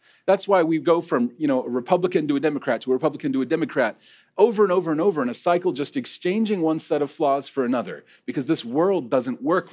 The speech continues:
righteousness in its salvation. God does. Amen. Amen. David is thinking of the Exodus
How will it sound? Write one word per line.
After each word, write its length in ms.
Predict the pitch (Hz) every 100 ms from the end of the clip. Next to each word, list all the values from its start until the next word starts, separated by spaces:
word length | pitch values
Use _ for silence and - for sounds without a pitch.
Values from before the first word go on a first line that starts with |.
| 113
righteousness 880 | 151 180 143 131 104 85 - - _ _ _ 120
in 100 | 127
its 140 | 113
salvation. 840 | - 123 110 151 143 107 76 71 _ _ _ _ _
God 320 | 131 127 120
does. 500 | 95 73 65 - - _ _ _ _ _ _ 190 185 180 _ _ _ _ _
Amen. 160 | - -
Amen. 260 | 82 - - _ _ _ _ _ _ _ _ _ _ _ _ _ _ _ _ _ _ _ _ _ _ _ _ _ _ _ _ _ _ _ _ _ _ _ _ _
David 360 | 127 147 160 139
is 160 | 127
thinking 420 | - 127 127 113 107 - - _
of 180 | 110 101
the 160 | 104 107
Exodus 640 | 113 - - 76 - -